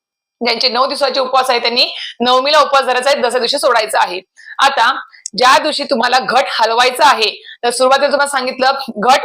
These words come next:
उचलायच्या अगोदर किंवा हलवायच्या अगोदर आपल्याला त्या घटावरची, आपण देवीचं टाक किंवा आपण मूर्ती बसवली आहे,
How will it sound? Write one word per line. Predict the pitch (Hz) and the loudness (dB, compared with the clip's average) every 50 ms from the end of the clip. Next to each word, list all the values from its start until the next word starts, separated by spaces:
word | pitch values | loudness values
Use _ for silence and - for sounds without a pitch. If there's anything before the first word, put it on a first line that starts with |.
| - | 0
उचलायच्या | 240 247 - 247 254 240 226 - 254 269 | -2 -2 0 0 0 0 0 2 2 4
अगोदर | - 285 277 247 277 240 233 196 | 4 4 4 4 2 0 0 -4
किंवा | 190 226 247 254 - | -2 -2 -2 -2 0
हलवायच्या | 214 208 220 220 226 226 226 - 269 | 0 -2 0 0 0 0 0 0 0
अगोदर | 240 - 302 285 269 285 254 208 - | 4 4 4 4 4 2 2 2 0
आपल्याला | - 220 226 - 247 247 233 220 226 254 254 - - - - - - | 0 0 0 0 0 -2 0 2 0 0 0 -4 -14 -18 -20 -6 -4
त्या | 262 | -4
घटावरची, | 254 202 247 220 - 254 277 302 294 294 311 | -2 0 -2 0 2 4 4 4 4 2 2
आपण | 285 - 294 285 247 | 0 0 0 -2 0
देवीचं | 247 247 233 262 262 269 262 | -2 -2 -2 -2 0 -2 -2
टाक | 277 - 262 254 269 262 262 | 0 2 4 4 4 2 0
किंवा | - 247 247 247 | -4 0 0 0
आपण | 240 269 254 254 | 2 0 -2 -2
मूर्ती | 240 233 220 - 302 | -2 -4 -2 -2 -2
बसवली | 285 262 254 247 233 214 220 | -2 -2 0 -2 -2 -2 -2
आहे, | 208 208 214 | -2 0 0